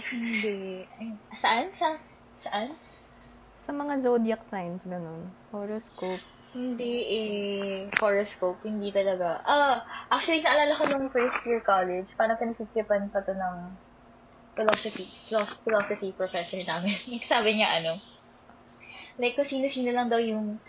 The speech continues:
Speaker 1: like, may friend daw siya, na kung ano-ano lang daw yung nilalagay dun sa horoscope part ng newspaper. So, parang minimix-mix niya lang or, and something.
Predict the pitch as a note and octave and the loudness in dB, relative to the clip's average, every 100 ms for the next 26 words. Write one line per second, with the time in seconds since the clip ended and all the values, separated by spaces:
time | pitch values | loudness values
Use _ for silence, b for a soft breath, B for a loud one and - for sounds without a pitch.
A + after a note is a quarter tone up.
0 | - C#4 D#4 E4+ D#4+ D4+ B3+ B3+ C4+ - | -6 -2 0 0 2 2 4 4 4 0
1 | F3+ F3+ G3+ - - - - - C4+ C#4 | -4 -6 -12 -18 -20 -20 -20 -10 0 4
2 | C4 C4 B3 B3+ B3 A3+ A3+ A#3 A#3 G#3+ | 4 4 2 2 0 0 0 0 0 2
3 | G3+ G3+ G3 G3 G3+ G#3 G3+ F#3+ G3 - | 2 2 2 0 -2 -4 0 2 2 0
4 | F#3 - F3 F3+ F#3 F#3+ F#3+ F#3 F#3+ - | -2 0 -2 -2 -4 -8 -6 -10 -12 -16
5 | - G3 F#3+ - E3 D3+ C#3+ - - - | -10 -10 -10 -8 -6 -6 -8 -8 -12 -20
6 | - - A#3 A#3 A#3 A3 G3+ - G3+ - | -6 -2 0 0 0 0 -2 -6 -14 -8
7 | G3 E3+ E3 E3+ F3 F#3 F3 F3 - F#3 | -4 -2 -4 -6 -10 -10 -12 -12 -14 -14